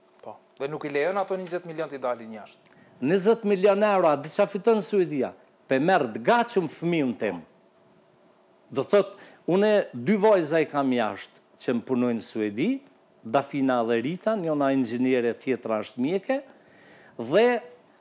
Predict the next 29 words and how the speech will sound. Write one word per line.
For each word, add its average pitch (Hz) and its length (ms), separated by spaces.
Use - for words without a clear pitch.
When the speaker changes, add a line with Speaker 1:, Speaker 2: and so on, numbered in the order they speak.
Speaker 2:
ato 190 260
thonë 220 380
që 185 160
në 151 180
kushtet - 720
e, 135 160
e, 131 220
që 135 160
sh-, - 180
funksionon 156 720
këtu - 240
jeta, 135 480
nuk 139 260
e 127 80
përballojnë 139 880
mentalitetin 135 1040
me 170 80
ardh, 123 320
po 226 140
edhe 240 240
vojzat 208 720
tjera, 190 320
pse - 340
i 196 80
qoj, 202 380
pse - 240
i - 80
mësoj 190 320
anglisht, 151 560